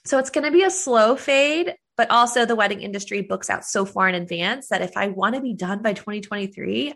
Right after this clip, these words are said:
I have to start transitioning now. And it feels really scary, it feels really intimidating,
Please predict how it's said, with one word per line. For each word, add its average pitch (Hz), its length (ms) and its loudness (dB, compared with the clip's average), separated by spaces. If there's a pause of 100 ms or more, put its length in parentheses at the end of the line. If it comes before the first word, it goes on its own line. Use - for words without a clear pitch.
I 214 60 -6
have 214 380 -2
to 247 100 -2
start 196 320 -2
transitioning 175 540 -6
now. - 340 -4 (460)
And 175 440 4 (120)
it 196 80 -2
feels 262 280 0
really 208 200 -2
scary, 185 540 0
it 185 200 -10
feels 202 220 -4
really 180 180 2
intimidating, 165 720 0